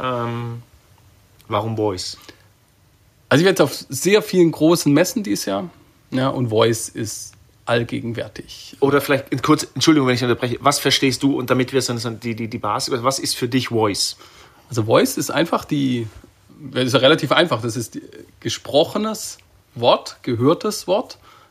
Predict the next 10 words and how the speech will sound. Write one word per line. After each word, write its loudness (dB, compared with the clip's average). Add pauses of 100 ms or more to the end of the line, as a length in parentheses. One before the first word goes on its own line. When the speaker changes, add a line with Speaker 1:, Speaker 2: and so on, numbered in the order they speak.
Speaker 2:
ja, 0
und -4
darüber 2 (520)
in, -4
in -2
meinem 2
Fall, 0 (460)
ähm, -4
versuchen, -6
Marketing -6